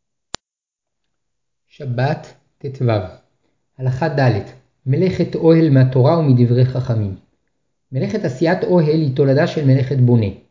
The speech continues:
לעומת מלאכת בונה שבה מחברים מרכיבים שונים כאבנים, עצים, מלט וברזל כדי לבנות בית או כלי,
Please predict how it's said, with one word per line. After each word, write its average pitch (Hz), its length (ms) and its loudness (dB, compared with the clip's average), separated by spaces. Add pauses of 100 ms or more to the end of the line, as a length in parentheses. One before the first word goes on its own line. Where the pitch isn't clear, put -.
(380)
לעומת 139 420 -2
מלאכת 202 300 0
בונה 135 400 4
שבה 143 320 0
מחברים 135 460 0
מרכיבים 131 460 0
שונים 143 340 -2
כאבנים, 127 580 0
עצים, 156 300 -4
מלט 156 300 -2
וברזל 123 500 0
כדי 120 160 0
לבנות 127 420 0
בית 139 280 0
או 131 100 -4
כלי, 185 300 -4